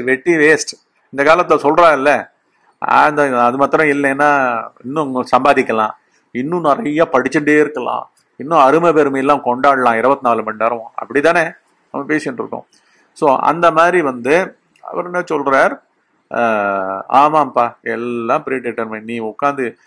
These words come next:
நீ பிறந்ததுலேருந்து, நீ வந்ததுலேருந்து, நீ எதனால வந்தியோ அந்த காரணங்கள்லேருந்து எல்லாம் வந்து அந்த சைக்கிள், சைக்கிளிக்கல் சுழற்சி, அந்த சைக்கிளிக்கல் சுழற்சி எல்லாம் ப்ரீடிட்டர்மைண்டு. So, நீங்க வரம் கொடுத்து,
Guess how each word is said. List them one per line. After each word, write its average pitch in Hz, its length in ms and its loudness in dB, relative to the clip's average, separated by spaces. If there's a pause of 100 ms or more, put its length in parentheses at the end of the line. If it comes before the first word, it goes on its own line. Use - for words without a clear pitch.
(200)
நீ 120 140 -6
பிறந்ததுலேருந்து, 110 1040 0
நீ 110 160 -8
வந்ததுலேருந்து, 104 960 -8 (120)
நீ 113 140 -12
எதனால 123 480 -2
வந்தியோ 107 320 -8
அந்த 107 220 -14
காரணங்கள்லேருந்து 110 880 -2
எல்லாம் 135 800 0
வந்து 127 160 -6
அந்த 113 140 -10
சைக்கிள், 131 400 -4 (100)
சைக்கிளிக்கல் 135 600 -4
சுழற்சி, 113 540 -4 (760)
அந்த 123 160 -4
சைக்கிளிக்கல் 143 600 -2
சுழற்சி 117 340 -4
எல்லாம் 131 440 -4
ப்ரீடிட்டர்மைண்டு. 107 920 -6 (680)
So, 156 180 2 (240)
நீங்க 156 380 -4
வரம் 139 400 4
கொடுத்து, 135 540 -4